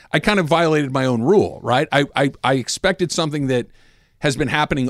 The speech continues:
over and over again to stop happening, and it continued to happen, and here we are. So it's not delusional, but it is, I, I think at this point, it's kind of, foolish might be a, a too strong of a word,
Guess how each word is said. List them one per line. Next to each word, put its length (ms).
over 240
and 80
over 200
again 220
to 120
stop 460
happening, 580
and 240
it 160
continued 580
to 80
happen, 420
and 200
here 160
we 140
are. 160
So 120
it's 120
not 180
delusional, 600
but 160
it 100
is, 320
I, 140
I 60
think 180
at 120
this 200
point, 340
it's 160
kind 260
of, 260
foolish 520
might 180
be 120
a, 60
a 80
too 240
strong 320
of 80
a 40
word, 360